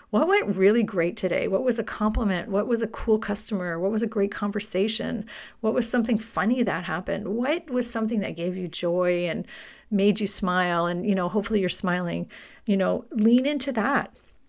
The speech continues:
Lean into that energy before you go to bed every night. Like, it's 'cause there's a million things in your business going well. We tend, our brain tends to go to the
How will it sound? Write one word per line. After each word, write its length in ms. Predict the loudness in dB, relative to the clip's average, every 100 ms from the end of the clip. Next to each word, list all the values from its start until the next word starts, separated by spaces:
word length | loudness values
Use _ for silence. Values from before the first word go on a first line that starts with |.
| _ _ -20 -20 -4
Lean 280 | 4 6 6
into 200 | 2 0
that 180 | 2 0
energy 400 | 0 -2 -2 -2
before 280 | -2 -2 0
you 120 | 0
go 100 | 0
to 60 | -2
bed 240 | -2 -2
every 220 | -2 -6
night. 260 | -6 -8 -2
Like, 180 | -2 0
it's 280 | -2 -2 -2
'cause 240 | 0 4
there's 260 | 6 6 2
a 60 | 4
million 440 | 6 6 4 2
things 240 | 2 0 0
in 80 | -2
your 120 | -2
business 360 | -2 -2 -6
going 300 | -4 -4 -2
well. 360 | -2 -2 -2 -8 -16 -20 _ _ _
We 280 | -4 0 0
tend, 720 | -2 -8 -2 0 2 2 -2 -8 -18 -20 -6
our 160 | 0 0
brain 380 | 0 -2 0
tends 380 | -4 -4 -2 -2
to 100 | -4
go 160 | -2 0
to 140 | 0
the 240 | 0 -2